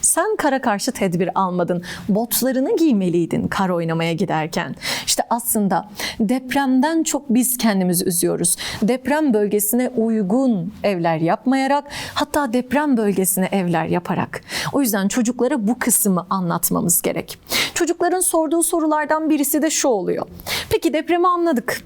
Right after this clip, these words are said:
Tamam, neden olduğunu da anladık ama Allah yine de bizi korusaydı ya,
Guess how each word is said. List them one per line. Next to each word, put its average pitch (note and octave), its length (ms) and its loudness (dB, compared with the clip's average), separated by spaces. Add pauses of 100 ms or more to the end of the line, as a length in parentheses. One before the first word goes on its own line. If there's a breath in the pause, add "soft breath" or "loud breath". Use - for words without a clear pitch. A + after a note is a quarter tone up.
(280)
Tamam, G#3 320 2
neden B3 220 2
olduğunu G#3 440 2
da F#3 80 4
anladık F#3+ 380 2
ama B3 340 0 (400 loud breath)
Allah D#4+ 300 2 (180)
yine G4+ 260 4
de E4+ 100 2
bizi D#4+ 160 0
korusaydı F#4 720 0
ya, D#4 280 0